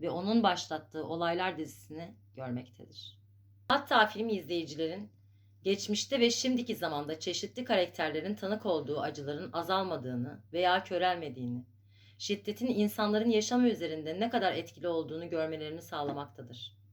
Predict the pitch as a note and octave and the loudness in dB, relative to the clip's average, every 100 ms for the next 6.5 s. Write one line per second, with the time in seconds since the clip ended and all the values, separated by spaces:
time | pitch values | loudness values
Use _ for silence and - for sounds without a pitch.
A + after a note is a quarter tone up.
0 | - - - - - - - F3+ G3 G3+ | -20 -20 -20 -20 -20 -20 -8 -2 0 -2
1 | - A3 B3+ B3 - G#3+ - - F#3+ E3+ | 0 2 2 0 -4 -4 -6 -4 -2 -4
2 | - - F#3 F#3 G3+ G3 A#3 G#3 G#3 - | -6 -2 0 0 0 2 2 2 0 -4
3 | E3+ G3 G#3+ E3+ C#3+ C#3+ - E3 C#3+ E3+ | -6 -6 -4 -2 -2 -4 -6 -10 -6 -2
4 | F#3+ - F#3 G3+ A3+ - C#3+ B2 - - | -4 -6 -4 -2 -2 -4 -6 -8 -10 -18
5 | - - - - F#3+ B3 A#3+ G#3+ - D3+ | -20 -20 -20 -2 2 2 0 -4 -8 -8
6 | D3+ C#3+ C#3+ D#3+ - | -6 -6 -6 -6 -12